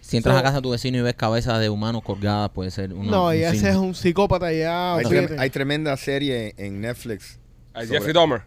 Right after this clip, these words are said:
Speaker 3: eh, no, en de, los profilers, eh, Man-, ah, Manhunter.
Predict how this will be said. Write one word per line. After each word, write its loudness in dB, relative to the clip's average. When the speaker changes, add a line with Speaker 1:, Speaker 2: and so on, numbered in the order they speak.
Speaker 3:
eh, -6
no, -2
en -4
de, -6
los -10
profilers, -8
eh, -10
Man-, -6
ah, -8
Manhunter. -8